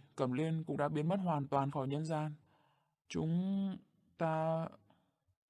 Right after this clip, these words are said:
Ta cụp mắt, ngừng một lát nói tiếp. "Ta đã hoàn thành xuất sắc nhiệm vụ, liệu có thể khôi phục tiên thân, quay về thiên giới được chưa?" Diêm Vương và phán quan nhìn nhau,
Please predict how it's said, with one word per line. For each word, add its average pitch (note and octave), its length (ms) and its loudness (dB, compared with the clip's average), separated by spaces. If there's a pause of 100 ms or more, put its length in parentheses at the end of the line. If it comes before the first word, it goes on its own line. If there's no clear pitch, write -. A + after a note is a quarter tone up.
(140)
Ta A3 100 -2
cụp D#3 280 -2
mắt, F#3 160 -2 (520)
ngừng F3 160 2
một D3+ 120 4
lát G#3+ 120 2
nói F3 240 0
tiếp. G#3 180 2 (840)
"Ta F3+ 100 2
đã F3 80 2
hoàn F3 200 4
thành D#3 160 0
xuất G3+ 160 0
sắc G#3+ 160 0
nhiệm F3 180 2
vụ, D3+ 200 0 (240)
liệu D#3 160 -2
có D#3+ 100 0
thể E3+ 160 4
khôi E3+ 140 0
phục E3 180 0
tiên E3+ 200 2
thân, E3+ 340 2 (120)
quay E3 140 2
về D#3+ 100 2
thiên E3+ 240 2
giới D#3 180 6
được F3 120 4
chưa?" E3+ 220 2 (1500)
Diêm C3+ 200 -2
Vương C3 200 2
và A#2+ 120 -8
phán B2 260 -10
quan D3 220 -4
nhìn B2+ 240 -6
nhau, C3+ 300 -8